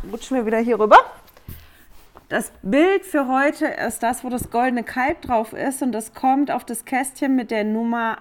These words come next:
achtzehn. So, und ich sitze heute hier, ich hoffe, das funktioniert,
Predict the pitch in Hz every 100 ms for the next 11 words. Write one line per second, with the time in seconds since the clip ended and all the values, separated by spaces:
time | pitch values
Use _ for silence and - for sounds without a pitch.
0 | - 196 - - 180 127 101 - _ -
1 | - - - _ - - - - - -
2 | - - - - - _ _ _ _ _
3 | _ - 202 143 69 190 - 311 - -
4 | 294 294 302 277 320 330 294 285 294 262
5 | - 277 262 - 254 285 285 247 262